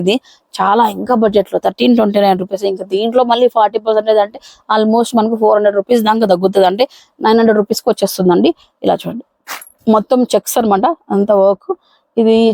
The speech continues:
చూడండి with ఇలా ఉంది. బ్యాక్ సైడ్ కూడా వీవింగ్ ఐటమ్ అంతా కూడా. And ఈ ఒక్క పార్ట్ అంతా సింపుల్ గా హైలైట్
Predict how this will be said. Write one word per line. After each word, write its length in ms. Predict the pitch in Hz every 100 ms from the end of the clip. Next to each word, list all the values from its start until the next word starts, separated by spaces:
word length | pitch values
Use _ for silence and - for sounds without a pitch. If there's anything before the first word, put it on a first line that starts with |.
| -
చూడండి 260 | 220 202 185
with 180 | - 233 330 _ _ - _ -
ఇలా 120 | 240 180
ఉంది. 140 | 180 - _ _ _ _ 208
బ్యాక్ 160 | 202 190
సైడ్ 120 | 214
కూడా 100 | 226 214
వీవింగ్ 240 | 214 214 190
ఐటమ్ 180 | 185 185
అంతా 240 | 180 185 180
కూడా. 140 | 196 - - - - -
And 120 | 208
ఈ 20 | 208
ఒక్క 100 | 208 -
పార్ట్ 140 | 233
అంతా 140 | 220 226 208
సింపుల్ 240 | 202 202 214
గా 80 | 196 -
హైలైట్ 220 | 185 190